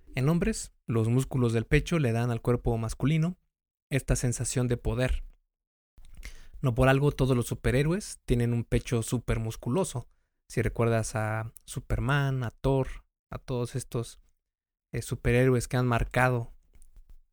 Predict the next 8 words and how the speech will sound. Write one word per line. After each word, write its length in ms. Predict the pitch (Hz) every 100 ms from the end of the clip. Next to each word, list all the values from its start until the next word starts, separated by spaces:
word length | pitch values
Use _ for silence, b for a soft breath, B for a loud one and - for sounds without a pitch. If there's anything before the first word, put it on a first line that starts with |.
| _ -
eh, 360 | 131 123 127 135 -
una 300 | 135 123 123
época, 460 | 135 165 156 220 b b b b b -
todos 320 | 151 151 151
tienen 260 | 139 139 135
un 140 | 131
pecho 320 | 131 120 131
impresionante. 840 | 117 - 113 - 120 147 - -